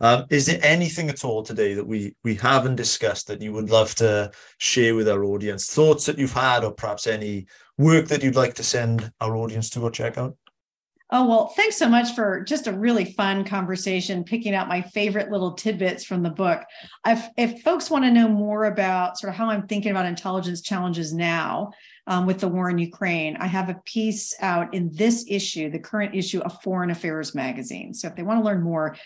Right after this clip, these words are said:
Speaker 2: that's a good and shorter place to, to read it.
Speaker 1: We will, um, put a link below. Where can our guys, where can they connect with you?
Speaker 2: Uh, I'm, so I'm at Twi-, I'm on Twitter.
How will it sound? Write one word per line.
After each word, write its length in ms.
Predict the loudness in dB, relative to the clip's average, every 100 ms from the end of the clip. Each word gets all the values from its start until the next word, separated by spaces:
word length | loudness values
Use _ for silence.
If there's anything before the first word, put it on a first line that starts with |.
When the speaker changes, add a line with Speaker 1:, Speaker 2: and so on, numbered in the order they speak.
| -8
Speaker 2:
that's 200 | -4 -2
a 40 | -2
good 280 | 0 0
and 160 | 2 0
shorter 460 | 0 0 0 0 -2
place 360 | -4 -6 -6 -6
to, 200 | -8 -8
to 120 | -10 -6
read 200 | -6 -8
it. 120 | -10 _ _ _ _ _ _ _ _
Speaker 1:
We 160 | -6 -2
will, 460 | 2 2 2 0 0
um, 500 | 2 4 2 -2 -12
put 200 | 0 2
a 80 | 4
link 420 | 4 2 -2 -8 -6
below. 300 | 0 2 2
Where 300 | 0 0 0
can 420 | 2 2 2 -2 -6
our 120 | -10
guys, 460 | -4 -2 -2 -6 -6
where 140 | -2
can 120 | 2 2
they 120 | 2
connect 260 | 0 -2
with 140 | -4 -12
you? 120 | -14 -14 _ _ _ _ _ _ _ _ _ _ _ _ -20 -6 2
Speaker 2:
Uh, 260 | 6 6 4
I'm, 140 | 2
so 160 | 2 2
I'm 160 | 4 2
at 140 | 0
Twi-, 180 | -4 2
I'm 160 | 6
on 160 | 8 6
Twitter. 480 | 0 -2 -2 -4